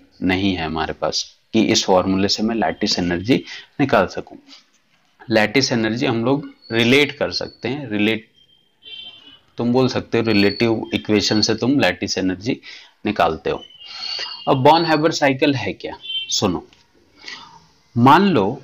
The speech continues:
कि अपने पास Na है, ठीक है, प्लस सीएल टू है, इससे मेरे को निकालना है एनएसीएल। ठीक है, मेरे को पता है ऐसे बनता भी है, Na को Cl में मिक्स करूंगा तो एनएसीएल बनेगा।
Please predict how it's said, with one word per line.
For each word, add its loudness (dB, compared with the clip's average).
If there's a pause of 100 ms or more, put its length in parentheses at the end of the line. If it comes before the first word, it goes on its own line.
(380)
कि 0
अपने 4
पास 2 (600)
Na 4
है, -2 (1000)
ठीक -4
है, -2 (1200)
प्लस 6 (420)
सीएल 2
टू 0
है, -4 (760)
इससे 4
मेरे 6
को 0
निकालना 2
है -4 (200)
एनएसीएल। -2 (1160)
ठीक -6
है, -14 (180)
मेरे 4
को 4
पता 2
है 4
ऐसे 2
बनता 4
भी -2
है, 0
Na 0
को 2
Cl 0
में 0
मिक्स -2
करूंगा 2
तो -2
एनएसीएल 0
बनेगा। 0